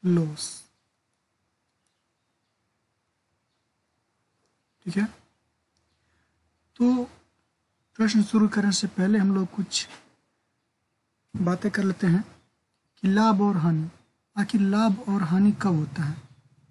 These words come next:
जब हम किसी वस्तु को खरीदकर उसे बेचते हैं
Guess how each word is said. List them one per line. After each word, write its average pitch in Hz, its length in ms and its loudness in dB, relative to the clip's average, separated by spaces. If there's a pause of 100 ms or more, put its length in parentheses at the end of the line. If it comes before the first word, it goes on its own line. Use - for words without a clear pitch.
(420)
जब 226 220 2
हम 226 200 4
किसी - 280 -2
वस्तु 208 400 0
को 233 320 0 (520)
खरीदकर 208 640 0 (340)
उसे 226 340 2
बेचते 180 480 2
हैं 143 200 0